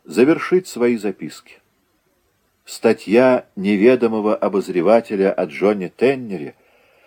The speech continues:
раскрыла мне глаза на многое. Она в изрядных выписках покоится в моих тетрадях. Ожидаю прихода семинариста, который должен принести перебеленные мои начальные рукописи.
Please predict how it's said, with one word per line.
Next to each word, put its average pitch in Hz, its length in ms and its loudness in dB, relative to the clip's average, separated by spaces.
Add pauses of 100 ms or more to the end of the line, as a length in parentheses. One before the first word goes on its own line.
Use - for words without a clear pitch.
(120)
раскрыла 110 640 0
мне 131 240 -4
глаза 104 460 -2
на 101 100 -6
многое. 82 600 -8 (880)
Она 98 380 2
в 104 100 0
изрядных 101 560 0
выписках 104 580 -4
покоится 104 680 0
в 78 80 -8
моих 87 280 -6
тетрадях. 95 680 -6 (840)
Ожидаю 120 500 4
прихода 143 420 0
семинариста, 135 840 0 (320)
который 107 380 2
должен 107 320 0
принести 101 680 -4 (240)
перебеленные 95 960 0 (240)
мои 87 300 -2
начальные 82 640 -4
рукописи. - 640 -14